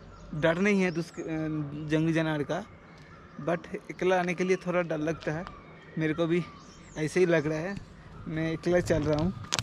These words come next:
आगे थोड़ा शायद <clears throat> आपका कोई locality है उधर होटल, सिर्फ इधर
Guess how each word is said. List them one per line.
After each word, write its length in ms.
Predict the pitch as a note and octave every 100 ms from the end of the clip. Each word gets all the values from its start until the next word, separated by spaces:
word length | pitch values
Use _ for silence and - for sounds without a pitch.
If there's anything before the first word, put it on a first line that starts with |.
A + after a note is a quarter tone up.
| - - - - F3
आगे 160 | D3 E3+
थोड़ा 300 | F3 F3 F3
शायद 500 | - D#3+ F3+ E3 - -
<clears throat> 260 | F#3 F#3 C#3+ - - - - - -
आपका 240 | D#3 E3+
कोई 280 | D3+ E3 D#3+ - E3+
locality 440 | D#3+ D#3+ D#3 F3+
है 220 | D3 D#3 D3+ - - - - -
उधर 200 | D3+ D3+
होटल, 680 | C#3+ D3 - _ _ - -
सिर्फ 360 | - - F#3 F#3
इधर 280 | F#3 G3+